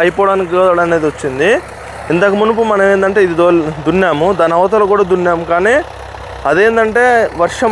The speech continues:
రాకముందు అనేది దున్నాము. వర్షం రావడం వల్ల మధ్యలో ఒక రోజు అనేది ఆఫ్ చేసేసి ఇప్పుడు మళ్ళీ ఈ రోజు రావడం అనేది జరిగింది. చూడండి టైర్లు బరువు ఉండటం వల్ల గింత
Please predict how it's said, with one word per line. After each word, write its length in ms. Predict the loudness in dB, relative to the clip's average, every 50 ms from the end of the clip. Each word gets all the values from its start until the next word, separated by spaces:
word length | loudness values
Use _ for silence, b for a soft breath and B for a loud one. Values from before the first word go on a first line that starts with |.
| 0 0
రాకముందు 360 | 0 0 -2 -2 -2 0 0 0
అనేది 160 | 0 0 0 0
దున్నాము. 320 | -2 0 0 -2 0 0 0 0
వర్షం 220 | 0 0 0 0 0 2 2
రావడం 280 | 2 2 2 0 -2 -2 0
వల్ల 120 | 0 0 0 0
మధ్యలో 260 | -2 -2 0 -2 -2 0
ఒక 120 | 0 0 0
రోజు 160 | 0 0 0 0
అనేది 200 | 2 2 2 2 2 2 2
ఆఫ్ 160 | 0 -2 -2 -4
చేసేసి 360 | -4 -4 -4 -6 -8 -4 -2 -2 -2 -2
ఇప్పుడు 220 | -2 -4 -4 -4 -2 -2
మళ్ళీ 160 | -2 -2 0 0 0
ఈ 40 | 2
రోజు 200 | 2 2 2 2 2
రావడం 280 | 2 2 2 0 0 -2 -2
అనేది 200 | -2 -2 -2 -2
జరిగింది. 380 | -4 -2 -2 -4 -4 -2 -2 -2 -2 -2 -4 -8 -12 -12 -12 -10 -10 -10 -8 -8 -8 -8 -8 -8 -8 -8 -8 -8 -8 -6 -6 -6 -6 -4 -4 -4 -2 -2 -2 -2 -2 -2 -2 -2 -2 -2 -2 -2 -2 -2 -2 -2 -2 -2 -4 -2 -2 -2 -2 -2 -2 -2 -2 -2 -2 -2 -2 -2 -2 -2 -2 0
చూడండి 400 | 0 0 0 0 0 2 2 0 0 -2 -4 -6 -6 -6 -6 -6 -6 -6 -4 -2
టైర్లు 340 | 0 0 2 2 2 2 2 2 2 0
బరువు 180 | 0 2 2 2 2
ఉండటం 240 | 0 0 0 0 0 2 0
వల్ల 160 | 0 0 0 0 0 -2 -2 -4 -8 -8 -8 -8 -6 -2
గింత 340 | -2 0 0 0 0 0 0